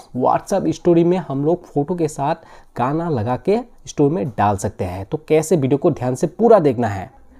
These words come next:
दोस्तों। लेकिन इस स्टोरी को सीखने से पहले आप लोगों को एक काम करना है, एक स्मॉल सा रिक्वेस्ट है। जो वीडियो आप देख रहे हैं उस वीडियो को देना है सबसे पहले लाइक, और वीडियो के साइड में देखिए लाल कलर का सब्सक्राइब का बटन मिलेगा, इस पर आपको क्लिक कर देना है।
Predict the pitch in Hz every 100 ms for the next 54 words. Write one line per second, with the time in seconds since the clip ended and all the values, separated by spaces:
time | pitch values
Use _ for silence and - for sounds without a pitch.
0 | - - 135 185 262 240 180 185 233 226
1 | - 202 208 226 214 180 196 196 190 185
2 | 175 180 180 185 185 120 127 135 147 -
3 | 143 147 160 143 147 151 147 127 113 110
4 | 143 151 147 156 175 131 110 113 117 123
5 | 123 135 - - 135 131 135 143 147 -
6 | 107 104 113 139 - 127 131 135 127 143
7 | 113 120 123 120 139 143 143 - - 185
8 | 185 160 156 156 151 156 151 - 123 135
9 | - 175 123 107 95